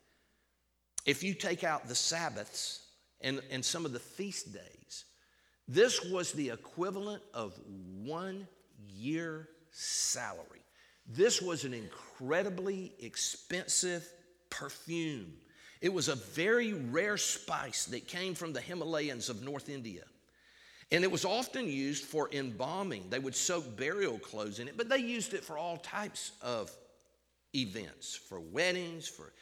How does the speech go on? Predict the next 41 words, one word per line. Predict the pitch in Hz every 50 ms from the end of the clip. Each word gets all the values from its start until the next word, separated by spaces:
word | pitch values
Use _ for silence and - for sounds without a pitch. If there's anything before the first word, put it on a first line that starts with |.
| - -
special | - - - - - 190 175 170 - 165 147 143
occasions. | 131 - - - 135 135 135 127 135 143 135 127 - - - - - - - _ _ _ _ _ _ _ _ _ _ _ _ _ _ _ _ _ _ _ _ _ _ _ - - - -
But | 120 160 175
it | 170 165 170
was | 170 156 175
also | 196 202 208 - - 196 170
used | 156 139 143 143 139 -
in | 151 135
the | 123
burial | 113 117 151 175 180 139 104
process. | - - 110 107 - 113 104 -
That's | - 147 151 -
why | 165 156 143
Jesus | 120 107 - 156 165 160 120 127 110 -
made | 123 123 117
a | 110
reference | 107 107 123 151 160 - - - - -
to | - 113
the | 107
fact | 98 - 127 120 107 - 95
that, | 107 95 - - - - - - - _ _ -
uh, | 120 123 120 113 110 104 - - - - - 58 71 71 - - - - -
"Let | - 123 127 127 139 151 151 -
her | 139 156 147 139
alone | 131 131 131 139 143 139 135 127
against, | 123 110 120 127 113 - - -
she's | - - 147 139 123
done | - 147 147 143 139
this | 135 127 - -
against | 120 113 117 104 -
the | 113
day | 113 117 123 120
of | 113 107
my, | 117 110 101
or | - 110
for | - - 131
the | 120 110
day | 107 104 120 123
of | 120 101 101
my | 104 101
burial. | 95 87 98 123 131 120 95 82 -